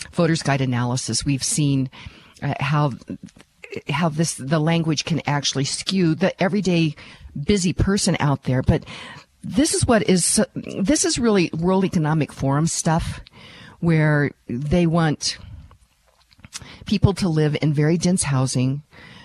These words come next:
to ride around on trains and buses and bikes in your feet.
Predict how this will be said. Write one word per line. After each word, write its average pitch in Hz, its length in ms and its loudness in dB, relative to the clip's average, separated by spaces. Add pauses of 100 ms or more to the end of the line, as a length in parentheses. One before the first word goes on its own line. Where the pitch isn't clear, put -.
(160)
to 180 140 2
ride 160 240 4
around 160 560 4
on 139 520 2 (100)
trains 165 580 2
and 160 220 0
buses 147 640 0
and 147 140 0
bikes - 400 -2
in 160 140 -4
your 170 120 2
feet. - 500 -4